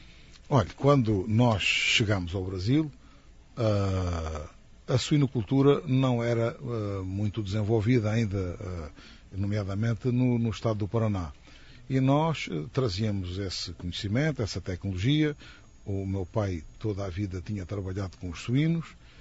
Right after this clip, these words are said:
e eu também me especializei nessa área, porque eu sou médico veterinário e especializei-me nessa área. Então, quando eu vim, eh, para o Brasil, vim exatamente a trabalhar na universidade, fui lecionar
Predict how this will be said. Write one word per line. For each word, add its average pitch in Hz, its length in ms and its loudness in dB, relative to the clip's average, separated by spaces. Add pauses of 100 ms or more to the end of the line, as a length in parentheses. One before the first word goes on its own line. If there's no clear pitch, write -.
(300)
e 120 80 2
eu 131 120 6
também 117 280 2
me 113 60 0
especializei 110 640 0
nessa 110 280 0
área, 139 300 0
porque 123 200 -8
eu 113 80 -2
sou 110 180 -4
médico 104 340 0
veterinário 139 640 0
e 139 100 -4
especializei-me 107 800 0
nessa 107 300 0
área. 82 280 -4 (420)
Então, 110 300 0
quando 117 300 0
eu 113 140 4
vim, 101 340 0 (380)
eh, 98 120 -6
para 98 200 -2
o 95 40 -2
Brasil, 101 320 2
vim 120 260 2
exatamente 110 840 0 (300)
a 101 100 -4
trabalhar 104 460 0
na 98 100 0
universidade, 120 640 2
fui 110 120 -2
lecionar 101 480 0